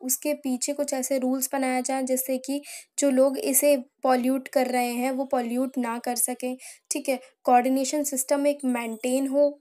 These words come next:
क्यों इसीलिए ये एक्ट बनाया गया था कि कोई भी इमरजेंसी सिचुएशन आती है एनवायरनमेंट के लिए तो उसके लिए कोऑर्डिनेशन सिस्टम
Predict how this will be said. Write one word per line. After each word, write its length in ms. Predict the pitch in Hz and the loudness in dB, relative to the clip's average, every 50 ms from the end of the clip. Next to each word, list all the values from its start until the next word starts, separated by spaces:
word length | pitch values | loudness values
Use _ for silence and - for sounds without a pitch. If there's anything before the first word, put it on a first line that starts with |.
| _ - | _ -10
क्यों 140 | - 277 - - | -10 -8 -4 0
इसीलिए 480 | 277 262 - 320 320 311 311 302 294 | 2 2 2 2 2 0 2 4 4
ये 180 | 285 285 285 - 254 | 2 2 0 -4 -4
एक्ट 220 | 247 247 _ - 240 | -6 -6 _ -10 -8
बनाया 220 | 262 233 226 226 226 | -6 -6 -6 -6 -6
गया 220 | 214 226 220 220 | -4 -4 -4 -4
था 140 | 220 - 262 | -4 -6 -6
कि 140 | 262 269 285 | -6 -8 -10
कोई 260 | 285 - 262 254 254 | -6 -2 0 0 0
भी 120 | 254 285 285 | 0 0 0
इमरजेंसी 460 | 269 254 247 240 247 247 247 - 262 | 0 0 0 -2 -2 -4 -4 -6 -6
सिचुएशन 480 | 254 254 247 - - 240 233 - 247 240 | -6 -6 -6 -6 -6 -8 -8 -6 -6 -8
आती 200 | 233 226 - 247 | -8 -6 -6 -6
है 80 | 247 | -4
एनवायरनमेंट 460 | 240 233 233 220 220 240 226 233 226 - | -4 -4 -4 -4 -4 -6 -6 -8 -8 -6
के 120 | 247 247 | -8 -6
लिए 240 | 226 233 233 254 294 - - - - - - | -6 -4 -2 -4 -4 -4 -6 -16 -16 -10 -6
तो 80 | 302 294 | -4 -4
उसके 220 | 294 - - 294 | -4 -4 -6 -4
लिए 140 | 285 320 320 | -4 -4 -4
कोऑर्डिनेशन 480 | 320 - 269 247 240 226 254 254 262 262 | -4 -2 0 0 2 2 0 0 0 0
सिस्टम 640 | 254 - 302 302 285 - 277 254 - - 285 285 | 0 -2 -4 -4 -4 -4 -4 -4 0 2 2 2